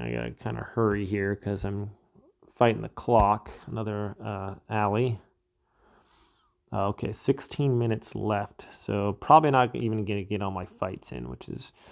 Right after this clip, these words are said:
a little disappointing here. Uh, managed to hit all my Pel-, hit my Peltas, hit my Frost Archers, just hit everybody. Must be nice to have an alley that just hits everybody. Oh, yeah.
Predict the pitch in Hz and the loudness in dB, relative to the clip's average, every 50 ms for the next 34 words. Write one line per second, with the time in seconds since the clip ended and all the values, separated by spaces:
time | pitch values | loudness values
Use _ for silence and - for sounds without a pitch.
0 | - - - - - - - - _ _ 117 104 98 95 92 95 98 107 - - | -20 -20 -18 -18 -18 -18 -20 -20 _ _ -4 -4 -2 -4 -4 -4 -4 -4 -4 -4
1 | - - - - - - 123 117 110 - - 160 135 120 143 165 185 160 - - | -8 -10 -10 -14 -2 0 0 0 4 4 4 4 6 6 6 6 6 6 4 -2
2 | - - - - 123 143 156 160 156 175 202 233 254 226 202 - 165 170 196 190 | -10 -14 -12 0 6 6 8 8 8 8 6 6 4 2 0 2 4 4 4 4
3 | - - 113 131 160 185 196 180 - - - 143 139 143 139 139 - - - 131 | 6 6 8 8 8 8 6 2 2 2 4 4 4 4 2 0 -8 -6 0 0
4 | 151 135 127 123 107 - - 170 160 156 - - - 151 143 139 139 135 139 - | 0 2 2 -2 -2 4 8 10 10 10 8 4 2 4 4 6 6 4 4 2
5 | - - - - - 110 101 - - - 139 131 131 131 - - - 127 123 120 | -2 -4 -4 -4 -4 -8 -10 -10 2 6 8 8 8 8 4 -2 0 0 0 0
6 | 120 - 127 120 117 113 113 - - 156 151 - - 139 120 - - 113 107 107 | -2 -2 -2 -2 -2 -2 -2 2 2 2 2 4 2 2 2 2 -2 -4 -4 -4
7 | 104 - 104 104 98 101 104 101 101 - _ _ _ _ _ _ - - - - | -4 -4 -4 -4 -2 -2 -4 -4 -6 -10 _ _ _ _ _ _ -20 -20 -20 -20
8 | - - - - - - _ _ _ _ _ _ - 165 190 180 - 156 143 127 | -20 -20 -20 -20 -20 -20 _ _ _ _ _ _ 6 6 6 6 6 4 6 8
9 | 127 127 127 123 - - - 92 104 113 113 104 110 110 107 104 107 110 110 110 | 8 8 8 6 4 0 -4 0 2 2 2 2 0 0 2 2 2 4 4 2
10 | 107 104 107 98 110 107 - - 110 107 - - - - 117 131 135 123 101 92 | 2 0 0 0 -2 -2 0 0 -2 -2 -2 -4 -2 0 2 4 6 4 4 4
11 | 92 90 98 117 131 127 120 - _ _ _ _ _ _ _ _ _ _ _ _ | 0 -2 0 0 0 0 -4 -8 _ _ _ _ _ _ _ _ _ _ _ _
12 | _ _ _ _ _ _ _ _ _ _ _ _ _ _ _ - 185 185 175 156 | _ _ _ _ _ _ _ _ _ _ _ _ _ _ _ 8 10 12 12 10
13 | 135 120 113 110 101 98 95 95 95 92 - | 10 8 6 4 2 2 0 0 -2 -4 -8